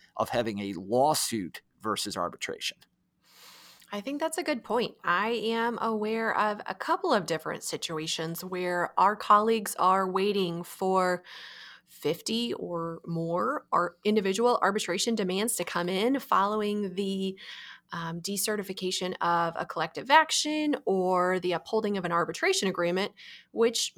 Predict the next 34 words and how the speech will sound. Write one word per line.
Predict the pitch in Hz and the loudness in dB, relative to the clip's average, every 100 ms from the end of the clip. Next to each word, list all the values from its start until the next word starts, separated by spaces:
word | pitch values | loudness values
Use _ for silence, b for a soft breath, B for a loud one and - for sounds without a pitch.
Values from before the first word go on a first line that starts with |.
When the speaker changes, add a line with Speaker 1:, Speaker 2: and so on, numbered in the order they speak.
| 165 | -10
Speaker 2:
may | 175 180 202 262 277 - | -6 -2 0 -2 -2 -2
or | 185 196 226 | -2 0 0
may | 226 226 220 | 2 2 2
not | 214 311 196 | 4 2 2
be | 170 | -4
something | - - - 170 185 | -4 -6 -2 -2 4
that | 214 226 226 262 | 6 4 2 -8
the | 269 - | -8 -6
company | 311 320 349 339 339 339 339 | -4 -2 0 0 0 0 0
originally | 330 311 - 320 320 311 | 0 0 -2 -2 -2 0
anticipated | 311 - 302 - - - - - | 0 0 0 0 -2 -2 -4 -4
when | 175 185 | -2 0
they | 185 | 0
rolled | 208 214 | 0 0
them | 214 | 2
out. | 254 202 - _ B B B B | 4 4 2 _ B B B B
Further, | - 156 190 294 294 _ _ _ _ | 0 0 2 0 0 _ _ _ _
I | 214 202 | -4 0
will | 202 196 | 2 4
note | 208 233 247 | 4 2 0
that | 240 - | -2 -2
state | - 262 - | -2 0 -2
court | - - - | 2 0 2
judges | 196 180 170 175 185 | 0 2 0 -2 -2
do | 254 294 | -2 0
not | 370 370 381 | 2 4 4
always | 403 320 139 147 - | 6 6 4 2 6
uphold | 220 220 262 247 - | 4 6 4 4 6
arbitration | 156 - - - - | 2 0 -2 -2 -2
agreements, | - - - - - - | -4 -4 -4 -4 -6 -6
so | - - 226 220 | -4 2 2 4
it's | 214 220 226 | 2 -2 0
not | 233 254 | 2 2
even | 262 254 262 262 247 | 0 2 2 2 0